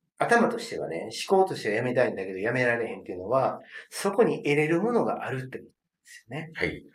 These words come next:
Speaker 1: うん。だからお酒飲んだら気分が上がるとか、言いたいことが言えるとか、だからそういうふうな、こう、得するものがあるから、なかなかやめれない。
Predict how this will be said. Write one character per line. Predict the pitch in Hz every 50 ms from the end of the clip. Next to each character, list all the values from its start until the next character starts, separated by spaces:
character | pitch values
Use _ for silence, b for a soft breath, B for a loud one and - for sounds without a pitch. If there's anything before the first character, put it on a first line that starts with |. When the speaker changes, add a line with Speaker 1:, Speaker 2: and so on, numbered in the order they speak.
| - - -
Speaker 1:
う | 120 113 110 104
ん。 | 98 - - -
だ | 147
か | 135
ら | 131 127
お | 135 143
酒 | 160 175 175
飲 | 175 165 165
ん | 165
だ | 180
ら | 170 147
気 | 156 156 160
分 | 135 123 104
が | - -
上 | - -
が | 92
る | 92 -
と | -
か、 | - - -
言 | 147 151
い | 147 147
た | 156 139
い | 131
こ | 117 -
と | 90
が | 87
言 | 87 90
え | 92
る | 90 87 85
と | - -
か、 | 98 95
だ |
か | - 131
ら | 131 135
そ | - 214 214 214
う | 214 214
い | 214 220
う | 214
ふ | 208 208 196 165
う | 160
な、 | 190 196 180 - - - - _ _ _ _ _ _ _
こ | - - 147 147 - -
う、 |
得 | - - 254 254 294 262
す | - - 262
る | 254 247 240
も | 240 240 233
の | 220 202 175
が | 175 170 170 - - -
あ | 196
る | 220 254 - -
か | - 240 233
ら、 | 233 269 277 240 - - - - - - _ _ _ _ _
な | - 117 156 170
か | - - 180 180
な | 180 175
か | 175 170 147
や | 131 135 143 143
め | 147 139
れ | 131 131 123 110
な | - - -
い。 | - -